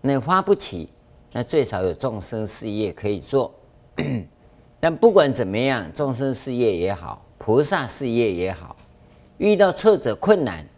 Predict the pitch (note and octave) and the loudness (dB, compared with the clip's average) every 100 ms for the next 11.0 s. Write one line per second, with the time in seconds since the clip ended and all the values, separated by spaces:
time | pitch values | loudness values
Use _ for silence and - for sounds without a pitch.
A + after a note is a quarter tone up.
0 | _ _ _ - - F#3 D#3 D3 A#2 B2+ | _ _ _ -20 0 2 4 2 0 0
1 | E3 F3 F3+ C3+ D#3 C#3+ D2+ - _ _ | 2 2 2 2 2 2 0 -10 _ _
2 | _ _ _ _ _ _ _ G2 G#2 F2+ | _ _ _ _ _ _ _ -6 -6 -6
3 | - A2+ D#2+ C#2 _ _ _ _ _ - | -6 -6 -8 -14 _ _ _ _ _ -6
4 | F2 F#2 B2 G#2+ E2+ G#2 F2+ - F2 E2+ | -2 -2 -2 -6 -8 -8 -8 -8 -10 -12
5 | - - _ _ _ _ _ - _ _ | -14 -16 _ _ _ _ _ -20 _ _
6 | _ _ - - - - G#2+ A#2+ A2+ G3+ | _ _ -16 -16 -18 -4 2 2 4 4
7 | G3 - F2+ E2 - - G2 - - G#3 | 4 2 -4 -6 -12 -4 -4 -4 0 0
8 | C#3+ F2 C#2+ - _ _ _ - _ _ | 0 -4 -10 -18 _ _ _ -20 _ _
9 | - - - A2 F2+ E2 E2+ E2 F2+ E2 | -20 -12 -6 -4 -4 -4 -4 -4 -6 -8
10 | - - A2 F2+ G#2+ G2 E2 E2+ - | -16 -6 -6 -4 -6 -6 -8 -10 -10